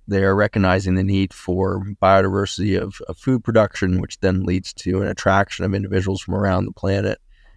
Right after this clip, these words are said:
And you'll suddenly have sixty or eighty countries represented in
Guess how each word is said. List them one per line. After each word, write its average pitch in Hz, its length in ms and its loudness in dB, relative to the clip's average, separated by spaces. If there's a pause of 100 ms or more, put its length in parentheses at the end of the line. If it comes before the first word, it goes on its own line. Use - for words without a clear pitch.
(140)
And 92 120 -4
you'll 92 100 0
suddenly 95 340 0
have 92 220 0
sixty 85 400 -4
or 87 100 0
eighty 95 360 0
countries 98 480 0
represented 90 720 0 (100)
in 92 360 -4